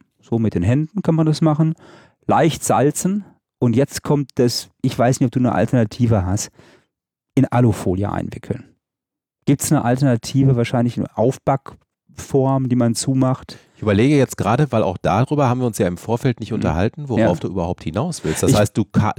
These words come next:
Speaker 2: garst das Kürbisfleisch in der Schale.
Speaker 1: Äh, Entschuldigung, in der Schale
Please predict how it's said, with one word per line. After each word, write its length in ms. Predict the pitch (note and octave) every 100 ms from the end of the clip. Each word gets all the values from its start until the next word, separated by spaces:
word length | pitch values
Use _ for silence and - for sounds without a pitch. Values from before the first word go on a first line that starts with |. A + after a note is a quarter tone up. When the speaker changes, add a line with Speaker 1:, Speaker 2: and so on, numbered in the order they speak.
| -
Speaker 2:
garst 520 | G2+ G2+ F3+ - - -
das 160 | F#2 -
Kürbisfleisch 760 | A#2+ C#3+ - - C3+ C#3+ - A#2+
in 160 | B2
der 160 | C#3+ C#3+
Schale. 380 | E3+ D3 G2 -
Speaker 1:
Äh, 40 |
Entschuldigung, 340 | D#3+ D3 A#2 -
in 180 | D#3+ D3
der 140 | A2
Schale 400 | - B2+ C#3+